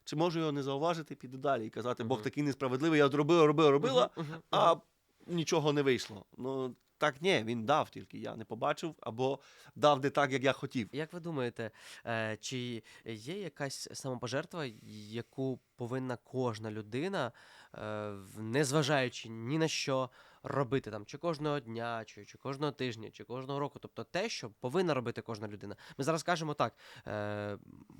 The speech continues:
Speaker 2: хтось може піти захищати, ми розуміємо. Так, хтось може піти на самопожертву, доглядати когось, хто може, хтось може взяти хвору дитинку, так,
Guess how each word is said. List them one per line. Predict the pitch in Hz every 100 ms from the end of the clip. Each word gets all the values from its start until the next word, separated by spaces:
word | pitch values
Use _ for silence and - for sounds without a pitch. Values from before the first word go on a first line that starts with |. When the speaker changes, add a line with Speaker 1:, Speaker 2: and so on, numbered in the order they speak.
| - - 107
Speaker 2:
хтось | - 147
може | 156 143
піти | - -
захищати, | 120 117 120 127 110 -
ми | 107
розуміємо. | 110 113 110 98 - -
Так, | - 117
хтось | - 127 139
може | 147 135 110 -
піти | - 143
на | 127
самопожертву, | 131 123 120 123 - 123 139 131 113
доглядати | 107 117 117 117 -
когось, | - 107 -
хто | - 123
може, | 120 117 120 - -
хтось | - 123
може | 127 120
взяти | 127 127
хвору | - 127 127
дитинку, | 110 139 131 110
так, | 107 123